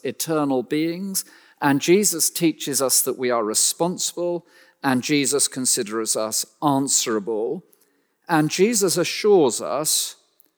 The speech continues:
that we will have an end-of-life review, and that the treatment of ourselves and our treatment of others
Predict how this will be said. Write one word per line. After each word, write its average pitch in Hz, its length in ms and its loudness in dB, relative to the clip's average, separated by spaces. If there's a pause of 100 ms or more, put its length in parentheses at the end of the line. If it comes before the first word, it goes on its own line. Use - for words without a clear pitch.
(140)
that 151 240 2
we 190 160 4
will 190 140 4
have 151 200 0
an 147 140 -2
end-of-life 139 880 0
review, 113 720 -2 (2500)
and 139 160 2
that 143 160 0
the 147 80 -2
treatment 196 500 -2
of 151 120 -2
ourselves 117 1000 -2
and 131 160 -4
our 127 140 0
treatment 147 460 -4
of 143 100 -8
others 95 760 -6